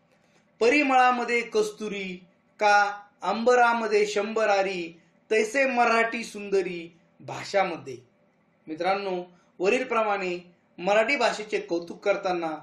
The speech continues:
संत ज्ञानेश्वरांनी, वरीलप्रमाणे मराठी भाषेचे कौतुक संत ज्ञानेश्वरांनी केले असले तरी आज मराठी भाषा खूप मोठ्या संकटांना तोंड देत आहे. आज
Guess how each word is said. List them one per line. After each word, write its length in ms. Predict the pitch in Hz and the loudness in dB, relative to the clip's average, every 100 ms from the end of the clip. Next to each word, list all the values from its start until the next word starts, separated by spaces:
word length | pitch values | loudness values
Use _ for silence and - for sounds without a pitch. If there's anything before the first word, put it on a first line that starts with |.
| - _ | -16 _
संत 260 | - 226 233 | -4 -4 -2
ज्ञानेश्वरांनी, 1120 | 214 190 180 202 202 196 190 190 180 170 170 _ _ _ | -4 -2 -4 -4 -4 -2 -2 -2 -6 -8 -10 _ _ _
वरीलप्रमाणे 640 | - 226 269 254 233 220 208 | 0 2 2 0 0 -2 -2
मराठी 340 | 196 208 233 | 0 0 2
भाषेचे 380 | 202 190 196 196 | 0 0 -4 -6
कौतुक 460 | 196 185 190 180 | -4 -6 -8 -14
संत 200 | - 196 | -8 -8
ज्ञानेश्वरांनी 800 | 190 160 170 208 220 208 202 196 | -6 -6 -6 -6 -6 -4 -4 -8
केले 300 | 190 185 175 | -8 -4 0
असले 260 | 175 170 170 | -2 -4 -10
तरी 480 | 165 165 160 156 - _ _ - | -8 -8 -8 -10 -12 _ _ -8
आज 320 | 170 220 233 | 0 0 0
मराठी 380 | 208 196 190 180 | -2 -2 -2 -4
भाषा 420 | 156 147 - 156 151 _ _ _ | -8 -8 -10 -10 -12 _ _ _
खूप 340 | - 247 254 202 | -6 -4 -4 -4
मोठ्या 320 | 180 175 165 | -4 -2 -4
संकटांना 800 | - 180 175 202 196 180 185 185 | -6 -8 -6 -6 -4 -4 -6 -8
तोंड 380 | - 165 170 | -8 -8 -6
देत 240 | 160 160 156 | -6 -6 -6
आहे. 220 | 139 123 - _ _ _ _ _ _ | -8 -10 -20 _ _ _ _ _ _
आज 340 | 156 175 190 | -2 2 2